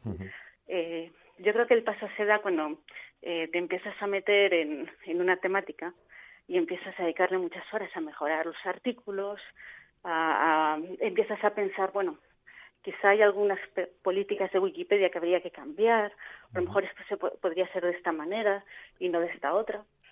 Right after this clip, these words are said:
Speaker 2: porque claro, a lo largo de los años, eh, las cosas cambian.
Speaker 1: Claro.
Speaker 2: Eh, qué, qué referencias son aceptadas,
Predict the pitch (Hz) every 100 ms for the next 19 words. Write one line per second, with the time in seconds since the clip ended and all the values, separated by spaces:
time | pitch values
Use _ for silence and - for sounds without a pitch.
0 | _ _ 190 156 185 214 160 147 170 185
1 | 196 180 - 196 262 262 - - 117 -
2 | - 185 - 196 - 202 240 190 160 _
3 | _ - 104 92 - _ 175 165 160 156
4 | - _ _ - - 277 302 123 - -
5 | 190 190 - 170 - - - 160 - 160
6 | - 233 233 214 214 214